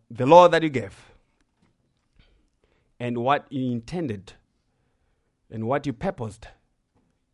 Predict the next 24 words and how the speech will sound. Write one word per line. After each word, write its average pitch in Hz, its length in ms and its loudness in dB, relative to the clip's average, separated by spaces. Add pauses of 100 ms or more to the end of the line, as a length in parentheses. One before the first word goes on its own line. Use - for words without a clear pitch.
(120)
with 113 220 -10
it. - 200 -8 (1080)
You 120 120 -10
purposed 180 480 2
that 156 280 0 (720)
our 135 160 -2
sins 262 400 0
will 175 140 -2
be 156 120 -2
accounted 135 680 -4 (1040)
and 135 320 -4 (160)
imputed 139 500 -6
to 131 60 -8
us, - 380 -14 (840)
that 156 260 2
our 151 360 4 (880)
transgressions 185 760 4
would 180 160 -4
increase, 160 560 -4 (200)
that 139 260 -2
your 147 220 -2
grace 180 380 -4
may 139 140 -6
abound, 127 520 -8